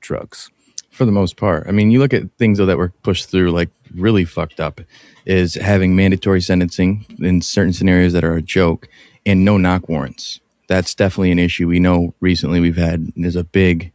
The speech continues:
Speaker 2: big scenario that's gone on with the no-knock warrants. People just walking into houses, and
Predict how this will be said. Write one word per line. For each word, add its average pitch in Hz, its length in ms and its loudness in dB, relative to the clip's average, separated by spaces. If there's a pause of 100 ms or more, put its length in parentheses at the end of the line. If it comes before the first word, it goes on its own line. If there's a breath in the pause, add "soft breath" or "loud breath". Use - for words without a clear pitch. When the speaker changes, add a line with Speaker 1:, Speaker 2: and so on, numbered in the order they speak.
(500)
Speaker 2:
big 104 240 2
scenario 92 400 2
that's 87 220 0
gone 87 180 2
on 85 80 2
with 85 120 -2
the 87 40 -2
no-knock 87 400 0
warrants. 80 460 -6
People 85 180 -4
just 82 220 -8
walking 90 340 -2
into 87 140 -2
houses, 87 520 0
and 80 220 -4